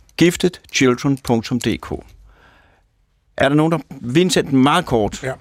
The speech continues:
Speaker 1: ultrakort?
Speaker 2: Altså, hvis man er, hvis man er, hvis man er bange for, at man har et godt, et højt begavet barn, og det skal man jo ikke være bange for, så er det jo ligesom det er med alle mulige andre udfordringer i den her verden. Det er, at man er, prøver at stille de ressourcer til rådighed, som der er,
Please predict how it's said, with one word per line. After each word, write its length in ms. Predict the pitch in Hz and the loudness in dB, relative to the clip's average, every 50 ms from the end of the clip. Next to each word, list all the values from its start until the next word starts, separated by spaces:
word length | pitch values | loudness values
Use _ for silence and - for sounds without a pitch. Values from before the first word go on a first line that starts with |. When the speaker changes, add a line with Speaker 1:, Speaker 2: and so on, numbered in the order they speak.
| - - | -4 0
Speaker 1:
ultrakort? 680 | - 196 180 - - 156 - - 107 71 57 - - - - - - - - _ _ - | 2 2 2 2 0 -2 -4 -4 -8 -8 -8 -10 -14 -20 -20 -20 -20 -20 -20 _ _ -14
Speaker 2:
Altså, 120 | 123 127 | -10 -6
hvis 140 | 131 143 127 | -4 -2 -2
man 120 | 147 165 151 | 0 0 2
er, 120 | 151 160 | 2 0
hvis 160 | 151 147 135 | 0 -2 -4
man 140 | 139 151 147 | -2 0 0
er, 120 | 147 143 | 0 0
hvis 160 | 139 - 147 143 | -2 -2 -4 -2
man 120 | 147 139 | 0 0
er 40 | 139 | 0
bange 240 | 135 147 151 170 175 | 2 0 0 0 0
for, 80 | 156 156 | 0 2
at 40 | |
man 80 | 147 143 | 2 2
har 140 | 135 147 147 | 2 2 0
et 80 | 143 | -2
godt, 160 | 131 147 143 151 | -2 -4 -4 -4
et 100 | 139 123 | -4 -4
højt 180 | 143 151 139 | -4 -4 -2
begavet 320 | 123 135 - 131 131 135 123 | -4 -4 -4 -4 -4 -4 -4
barn, 240 | 123 117 117 107 - - - - - | -4 -4 -6 -8 -12 -14 -16 -10 -4
og 80 | - | 0
det 80 | 143 156 | 0 0
skal 100 | 139 180 | 0 2
man 40 | 147 | 0
jo 40 | 143 | 2
ikke 80 | 139 143 | 2 2
være 100 | 135 127 | 2 2
bange 260 | - 110 113 127 127 | 2 2 2 2 2
for, 180 | 117 110 107 101 _ _ _ _ _ - - - - _ | 0 -4 -6 -8 _ _ _ _ _ -20 -20 -20 -20 _
så 120 | - - 160 | 0 2 2
er 40 | |
det 80 | 170 180 | 4 4
jo 40 | 175 | 4
ligesom 280 | 165 170 160 170 170 | 2 2 0 0 2
det 140 | 151 156 151 | 2 4 4
er 120 | 147 156 143 131 | 4 2 2 0
med 120 | 151 160 - | 0 0 2
alle 180 | 147 151 160 | 2 2 2
mulige 220 | 156 147 151 156 143 | 2 2 2 2 2
andre 240 | 120 131 143 156 | 2 2 2 2
udfordringer 460 | 143 127 135 131 - 143 131 123 120 120 | 2 2 2 0 0 -2 -4 -2 -2 -2
i 40 | |
den 60 | 117 117 | -2 -2
her 100 | 120 117 | -4 -4
verden. 320 | 110 110 - - 110 107 - - | -6 -8 -10 -10 -14 -14 -6 0
Det 120 | - 143 143 | 2 4 4
er, 100 | 143 151 | 4 4
at 220 | 165 - 147 143 | 2 0 -2 -2
man 200 | 143 143 143 143 139 | 0 0 0 0 0
er, 180 | 135 139 143 147 202 - _ - | -2 -2 -2 -4 -6 -12 _ -6
prøver 260 | - - 151 165 180 | 0 2 2 4 2
at 100 | 151 135 | 2 0
stille 200 | - - 143 131 | -2 -2 -4 -2
de 180 | 143 165 160 160 | -2 -2 -2 0
ressourcer 460 | 139 - - - 151 156 165 160 175 | -2 -2 -2 0 2 2 2 0 -2
til 140 | 147 - 160 | -4 -4 -4
rådighed, 500 | 120 117 117 131 143 151 143 143 131 117 | -2 -2 0 0 0 0 0 -2 -4 -4
som 160 | 120 120 113 | -4 -4 -4
der 60 | 110 | -2
er, 180 | 113 120 131 | -2 -2 -2